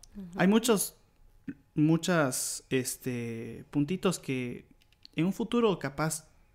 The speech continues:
Speaker 2: hablemos más en otros podcasts, pero eso es lo que a mí me ha, me ha llegado ahora, digamos.
Speaker 1: Ujú.
Speaker 2: Me ha podido, me ha,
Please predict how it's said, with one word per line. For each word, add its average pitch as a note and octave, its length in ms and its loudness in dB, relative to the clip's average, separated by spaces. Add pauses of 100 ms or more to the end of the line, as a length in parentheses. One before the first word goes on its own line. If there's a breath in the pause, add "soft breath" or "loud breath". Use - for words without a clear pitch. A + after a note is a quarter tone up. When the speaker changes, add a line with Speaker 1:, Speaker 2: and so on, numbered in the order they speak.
(440)
Speaker 2:
hablemos C#3 480 6
más A#2+ 280 0
en A#2 280 -8
otros C3 280 -8
podcasts, D3 500 -8
pero B2+ 260 -4 (460 soft breath)
eso E3+ 180 2
es F3+ 60 2
lo D#3+ 100 0
que C#3 80 -6
a - 20 0
mí C3+ 120 4
me C3+ 140 2
ha, B2 240 -8 (280)
me C3+ 240 -2
ha D3 420 0
llegado B2+ 480 0
ahora, A#2+ 300 -2
digamos. D3 340 -14
Speaker 1:
Ujú. G3+ 460 -10
Speaker 2:
Me B2+ 180 -6
ha C3+ 140 -8
podido, B2+ 420 -4
me C3 260 -4
ha, C3+ 260 -6